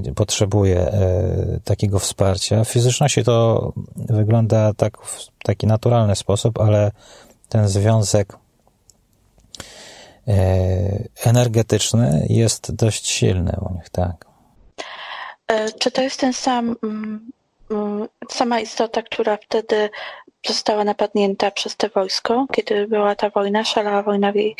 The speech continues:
Speaker 2: w tej miejscowości, gdzie oni żyli? Czy to jest ta sama
Speaker 1: Mm.
Speaker 2: istota?
Speaker 1: E, nie, ten, ten smok nie chce doprowadzić do sytuacji, żeby ona się spotkała z tamtą, e, istotą, bo wtedy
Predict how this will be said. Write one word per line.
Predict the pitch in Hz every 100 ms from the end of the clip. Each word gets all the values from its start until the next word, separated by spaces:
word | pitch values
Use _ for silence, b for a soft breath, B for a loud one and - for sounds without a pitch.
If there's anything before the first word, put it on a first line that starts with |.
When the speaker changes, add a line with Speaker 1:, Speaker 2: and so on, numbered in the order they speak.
| B B B B -
Speaker 2:
w |
tej | 226
miejscowości, | 214 - 220 220 208 - 262 269 - _ -
gdzie | 220 220
oni | 220 214
żyli? | 226 220 262 B B B B _ _ _
Czy | -
to | 240
jest | 226 233
ta |
sama | - 220 214
Speaker 1:
Mm. |
Speaker 2:
istota? | 220 214 220 285 285 - _ _ _ _ - - - -
Speaker 1:
E, | 117
nie, | 123 120
ten, | - 120 120 120 120
ten | 120
smok | - 127 127 -
nie | 127 143
chce | - - 110 120 107
doprowadzić | 113 - 110 113 107
do | 107
sytuacji, | 113 - 107 110 - 98
żeby | 101 95 101
ona | 107 104 101
się | - -
spotkała | - 101 - 104 98 92 90
z | -
tamtą, | 98 95 98 98 98
e, | 107 98 95 92 90
istotą, | 110 - - 104 113 101
bo | 98
wtedy | - 107 110 107 104